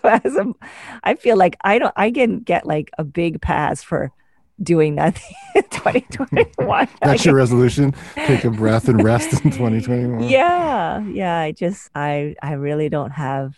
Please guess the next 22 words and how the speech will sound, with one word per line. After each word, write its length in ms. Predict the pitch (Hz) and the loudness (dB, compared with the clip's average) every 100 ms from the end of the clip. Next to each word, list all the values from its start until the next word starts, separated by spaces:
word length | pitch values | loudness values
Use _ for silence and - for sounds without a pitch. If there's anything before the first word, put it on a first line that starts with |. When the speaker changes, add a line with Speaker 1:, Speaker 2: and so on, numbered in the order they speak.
| _ | _
Speaker 1:
any 480 | 151 185 151 135 139 | -4 -4 -4 -6 -6
except 480 | 151 139 - 147 147 | -8 -12 -4 -2 -2
probably 400 | - 156 175 165 | -4 0 0 0
just 240 | 196 190 185 | 0 -2 0
more 240 | 165 165 | 2 0
self-care, 880 | - 160 156 - 156 147 151 160 208 | 0 -2 -2 -4 -2 0 -2 -4 -8
and 200 | 196 175 | -12 -12
think 300 | - 156 170 - | -10 -10 -10 -8
that, 140 | 156 | -8
that 200 | 151 - | -6 -6
everybody 520 | - 156 151 147 151 | -6 -6 -6 -6 -6
should 200 | - 156 | -6 -8
just 240 | - 147 - | -8 -10 -8
be 220 | 147 151 _ _ _ _ | -8 -10 _ _ _ _
extending 400 | _ - 170 175 | _ -2 0 0
themselves 440 | 165 170 165 160 165 | -2 -2 0 0 0
a 80 | 151 | -2
lot 160 | 147 | -2
of 60 | 160 | -4
compassion, 760 | 160 156 202 185 - 165 165 | -6 -2 0 0 -4 -6 -6
taking 380 | 175 - - 151 | -8 -12 -10 -12
c-, 120 | - | -12